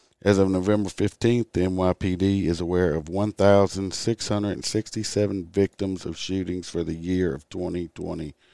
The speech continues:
which is double the amount of reported shootings in twenty nineteen. Uh, violence has also risen. The homicide rate in the city by over fifteen percent from the same time last year.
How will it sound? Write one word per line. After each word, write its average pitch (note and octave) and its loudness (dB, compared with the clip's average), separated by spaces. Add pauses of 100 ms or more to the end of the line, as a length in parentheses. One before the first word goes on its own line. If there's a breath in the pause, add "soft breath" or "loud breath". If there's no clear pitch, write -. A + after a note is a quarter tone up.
(480 soft breath)
which G#2 0
is F2+ 0
double G2+ 6
the F#2 4
amount F#2 2
of F2 -4
reported F2 -4
shootings F2 -4
in - -20
twenty F2+ -4
nineteen. F2 -2 (1300 soft breath)
Uh, D#2+ 0
violence G2+ 6
has F#2 0
also F#2+ 0
risen. F2+ 0
The E2+ -2
homicide F#2+ 2
rate F#2+ 2
in - -6
the F#2 0
city G2 0
by F2 0
over E2 -2
fifteen F#2+ -2
percent G2+ -4
from F2 -8
the E2+ -2
same F#2 -2
time D#2+ -4
last D2+ -6
year. D2+ -16